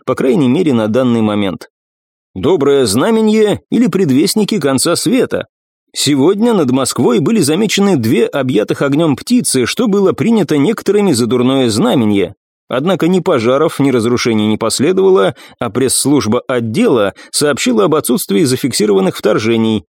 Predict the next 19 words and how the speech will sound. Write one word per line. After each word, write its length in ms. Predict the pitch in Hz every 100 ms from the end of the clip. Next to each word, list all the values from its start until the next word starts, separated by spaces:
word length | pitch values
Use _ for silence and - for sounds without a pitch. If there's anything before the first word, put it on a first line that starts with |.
| _ _ -
Более 360 | 117 127 117
того, 280 | 107 117 190
по 120 | 147
информации 520 | 120 110 120 117 - 113
нашей 300 | 110 - 110
редакции, 440 | 117 - - 202
одна 300 | 160 117 226
из 100 | 147
этих 280 | 190 165 -
птиц 280 | 180 214 -
является 460 | 127 165 156 -
легионом, 720 | 147 143 170 247 202 107 104 - - -
золотым 580 | 98 160 185 127 107
вороном, 440 | 101 160 208 220 165
находящимся 640 | 107 113 113 117 117 -
на 100 | 113
службе 380 | 107 127 101 117
церкви 360 | - 123 107 135
Каина. 460 | - 185 107 90